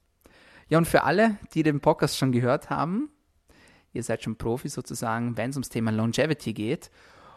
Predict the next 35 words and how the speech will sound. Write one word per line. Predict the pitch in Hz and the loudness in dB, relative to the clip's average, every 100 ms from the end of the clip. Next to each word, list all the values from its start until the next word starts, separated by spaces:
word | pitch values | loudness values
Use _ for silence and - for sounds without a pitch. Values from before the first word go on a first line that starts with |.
| - _ | -20 _
Und | 127 127 131 - | 0 2 2 2
wir | 131 | 2
sind | 156 139 | 6 6
letztes | 131 - 156 156 | 4 2 0 0
Mal | 139 135 143 | 2 2 2
in | 135 127 | 0 -2
die | 127 - | -4 -6
Tiefen | - 175 185 - 131 - | -6 -4 -4 -2 -4 -4
eingetaucht | 135 127 123 - 110 - | -8 -8 -6 -6 -6 -6
der | 110 | -8
Langlebigkeit | 104 127 123 113 110 - - 127 131 | -4 -2 -2 -2 -6 -12 -14 -14 -10
und | 120 | -4
haben | 151 170 | 0 0
uns | - | 0
da | - 151 | 0 0
sogar | 151 135 139 139 - - - | 0 2 0 -2 -10 -20 -4
auf | 135 - | -4 -4
Zellebene | - - 254 190 117 113 | -4 -2 -2 -4 -6 -6
bewegt. | 101 107 104 - | -8 -10 -12 -16
Das | - | -16
heißt, | 123 - | -16 -12
wir | 127 | -10
haben | 123 120 - - - - | -6 -8 -10 -18 -16 -10
die | |
Sirtuine | - 131 - 147 160 151 | -6 -6 -4 -2 2 2
kennengelernt, | - 117 113 113 113 107 113 - | 0 -6 -6 -8 -10 -12 -14 -12
wir | 120 110 117 - - - - | -8 -8 -8 -14 -20 -20 -6
haben | 110 120 123 | -4 -2 -2
die | 131 | -2
Senescent | - 120 131 - - 127 113 | 0 0 0 -2 -4 -2 -2
Cells | - 123 131 143 - | 0 2 2 0 -2
kennengelernt, | 123 117 110 107 110 117 | 0 0 -2 -6 -8 -6
wir | 113 | -4
haben | 135 | -4
über | 147 131 | -2 0